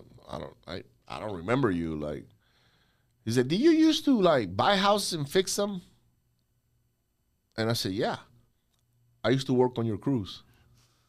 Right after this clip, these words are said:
So the guy was, used to work on my crews.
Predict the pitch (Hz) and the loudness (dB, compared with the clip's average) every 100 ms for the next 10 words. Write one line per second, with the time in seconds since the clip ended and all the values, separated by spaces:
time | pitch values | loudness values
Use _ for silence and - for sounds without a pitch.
0 | _ 123 117 120 165 185 156 151 131 139 | _ 2 2 4 4 6 6 4 2 2
1 | 147 - 135 147 147 131 120 - 160 160 | 0 2 4 4 2 0 0 4 4 6
2 | 117 - | 2 0